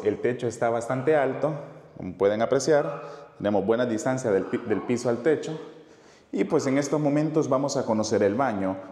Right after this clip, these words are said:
un baño que está a renovar completamente, pero que está funcional. Muy bien, tenemos el área de la ducha acá por este lado con encementado. Quiero que vean que es encementado. Ahí está pues el drenaje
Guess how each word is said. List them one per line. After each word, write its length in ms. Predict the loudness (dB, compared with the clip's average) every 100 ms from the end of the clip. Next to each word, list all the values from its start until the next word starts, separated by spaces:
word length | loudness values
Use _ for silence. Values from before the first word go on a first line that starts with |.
| -4
un 140 | 0 0
baño 300 | 0 -2 -2
que 80 | -2
está 280 | 0 -2
a 160 | 0 0
renovar 480 | 2 2 2 0 0
completamente, 760 | 0 0 0 0 0 0 -2
pero 340 | 0 2 2 2
que 100 | 0
está 220 | 2 0
funcional. 760 | 0 -2 0 0 0 -2 -6 -8 -20 -20 _ -6
Muy 140 | -2
bien, 200 | -2 -2
tenemos 400 | 0 2 0 -2 -2
el 240 | -2 0
área 340 | -2 0 0 0
de 120 | 2
la 100 | 0
ducha 300 | 0 -2 -2
acá 220 | -2 -2
por 140 | -2 -2
este 200 | 0 2
lado 580 | 2 0 -4 -10 -14 -20 -20 -20 _
con 320 | -2 0 -2
encementado. 960 | -4 -2 -2 0 0 0 0 2 0 0
Quiero 220 | 2 2
que 100 | 2
vean 220 | 2 2
que 80 | 0
es 60 | -2
encementado. 960 | 0 0 0 2 2 2 0 -4 -10 -6
Ahí 240 | 0 2
está 380 | 2 2 0 2
pues 380 | 2 2 0 -12 -18 -20 -8 -4
el 120 | -2
drenaje 500 | 0 0 -2 -4